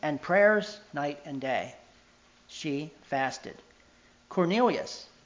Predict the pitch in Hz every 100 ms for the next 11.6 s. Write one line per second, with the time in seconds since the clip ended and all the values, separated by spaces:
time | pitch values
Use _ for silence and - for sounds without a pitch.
0 | _ _ _ - 160 175 202 208 202 185
1 | 180 160 175 214 220 160 113 78 - -
2 | _ _ _ _ _ _ _ - 170 170
3 | 175 160 - 170 220 - 95 95 135 117
4 | 143 117 80 - - - 147 - 208 226
5 | 202 202 196 165 117 - - 131 139 127
6 | 127 - - - _ _ _ _ _ _
7 | _ _ _ _ _ _ 143 147 147 131
8 | - - - - - _ _ _ _ -
9 | 151 139 170 165 170 175 185 147 147 135
10 | 139 - - 143 143 185 190 180 - -
11 | 185 180 175 170 180